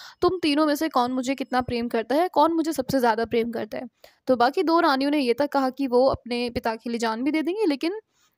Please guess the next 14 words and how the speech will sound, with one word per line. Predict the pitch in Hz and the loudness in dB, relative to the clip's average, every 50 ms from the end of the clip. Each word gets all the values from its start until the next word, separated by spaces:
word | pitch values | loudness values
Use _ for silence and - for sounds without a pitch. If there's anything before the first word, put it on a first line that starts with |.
| _ - | _ 2
अ, | 233 240 233 | 4 4 4
जो | 226 269 294 | 4 2 4
कॉर्डेलिया | - 262 247 247 262 302 311 370 415 | 4 4 4 4 2 2 4 4 4
है | 415 403 | 4 2
उसने | 381 - - 392 | 0 0 -4 -4
कहा | 330 - 277 269 285 | 0 2 2 2 2
कि | 277 - 339 | 0 0 2
मैं | 320 | 2
आपसे | 285 262 262 - 311 | 2 2 2 0 -4
प्यार | 302 294 277 262 254 | -2 0 -2 -2 -2
करती | 262 262 233 226 - 330 | 0 -2 -2 -2 -2 -4
हूँ, | 403 427 | -4 0
लेक-, | 359 381 - - | -2 -2 -2 -4
एक, | - 330 | -8 -10